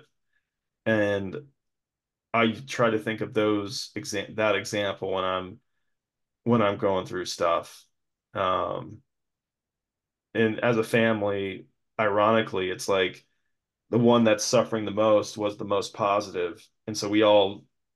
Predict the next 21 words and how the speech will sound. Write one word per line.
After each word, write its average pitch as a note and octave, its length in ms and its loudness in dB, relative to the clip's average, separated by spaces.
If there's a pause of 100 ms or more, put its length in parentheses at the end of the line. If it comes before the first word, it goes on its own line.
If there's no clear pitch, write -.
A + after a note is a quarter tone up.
(140)
sort - 420 -2
of, F#2+ 240 -8 (1900)
uh, G#2 260 2
I A#2+ 100 2
don't G#2 120 2
know, F2+ 380 -4
seem A#2+ 300 0
to G#2+ 60 4
have G2 300 2 (100)
hung A2+ 300 -2
on F#2+ 520 -2 (1080)
his B2 320 2
positive G#2+ 640 0
energy G#2 540 -2
and G#2 180 -8
attitude G2+ 800 -4
and F#2+ 440 -8 (920)
enthusiasm G#2+ 920 4
to G2 80 -8
get G2 200 -4
through G2 420 -2